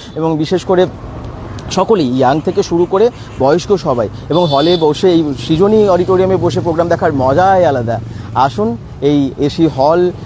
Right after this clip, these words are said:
সুন্দর ব্যবস্থা, সেখানে আপনারা এসে একটু উপভোগ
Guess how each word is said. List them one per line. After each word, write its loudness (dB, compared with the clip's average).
সুন্দর 2
ব্যবস্থা, 0
সেখানে -4
আপনারা -2
এসে -2
একটু -4
উপভোগ 2